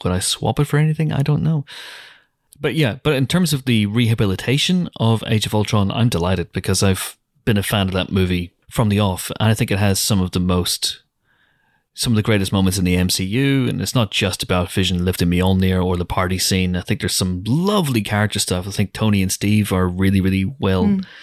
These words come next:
Speaker 1: uh, defined in that movie. And I, I, I love the way that, um, the writer and director for that movie introduced Bettany as Vision, for example. Uh,
Speaker 2: Mm.
Speaker 1: I think he's perhaps more successful as a character introduced in that film than Wanda is.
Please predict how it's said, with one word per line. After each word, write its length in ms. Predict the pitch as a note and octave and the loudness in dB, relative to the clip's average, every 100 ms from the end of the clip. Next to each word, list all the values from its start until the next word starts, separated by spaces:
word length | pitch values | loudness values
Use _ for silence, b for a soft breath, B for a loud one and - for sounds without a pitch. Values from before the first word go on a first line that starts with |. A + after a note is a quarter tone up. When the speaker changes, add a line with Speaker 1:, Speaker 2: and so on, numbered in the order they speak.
| B B | B B
Speaker 1:
uh, 120 | - F2 | -2 0
defined 640 | F#2+ - F#2 A2 A2 A2 - | -2 -2 2 2 2 0 -4
in 140 | G#2 | 0
that 180 | G#2 G2 | 2 0
movie. 480 | - G2+ G2+ G2 G2+ - | 0 0 2 0 0 0
And 420 | G2 G2 F#2+ G2 - | 2 4 2 0 -4
I, 180 | A2 - | -6 -2
I, 200 | B2 A#2 - - | 0 0 -4 -14
I 160 | - B2+ _ _ F#2+ | -10 -10 _ _ -10
love 580 | F2+ A2 E3+ B2+ - - | -4 0 0 -2 -8 -2
the 60 | |
way 140 | F#2 F2+ | 0 0
that, 260 | F2+ - | -2 -4
um, 280 | F2+ E2+ F2 B B B B B B B B _ - | -2 -2 -4 B B B B B B B B _ -2
the 140 | G2 | 0
writer 260 | F2+ F#2+ F2+ | 2 0 0
and 100 | F2 | 0
director 220 | F#2 F#2 | 0 -2
for 80 | - | -2
that 140 | - | 0
movie 260 | - F2+ F#2 | 0 2 0
introduced 760 | G#2+ G#2 F#2+ F#2+ F#2 - - - b b b b - | 0 0 0 0 0 -2 -6 -10 b b b b -8
Bettany 520 | D3+ F#2+ - E2+ - _ _ - - | -2 -2 -2 -6 -8 _ _ -12 -2
as 200 | F#2 - | -2 0
Vision, 320 | F#2+ F2 F2 | 0 -2 -6
for 120 | - F#2 | -6 -4
example. 560 | - F2 - E2+ - _ - | -2 -4 -6 -10 -12 _ 0
Uh, 160 | - G3 | 2 2
Speaker 2:
Mm. 40 | |
Speaker 1:
I 60 | G#2+ | 2
think 160 | D#3+ D3+ | 0 0
he's 240 | F#3 F#3 | 0 0
perhaps 400 | - - E3 - | -2 -2 -2 0
more 140 | C#3+ C#3 | 2 2
successful 720 | B2 - C#3+ C#3 - C3+ B2 | 0 -2 0 0 0 0 2
as 100 | A2+ | 0
a 60 | A2 | -2
character 400 | - C3 A#2+ G2+ | -2 0 0 0
introduced 420 | A2 - A2 - | -2 0 0 2
in 60 | |
that 80 | G2+ | 0
film 200 | - G2+ | 2 2
than 140 | G2+ F#2+ | 2 2
Wanda 400 | G2 A2 G#2+ - | 2 2 2 -2
is. 320 | A2 F#2+ | -2 -2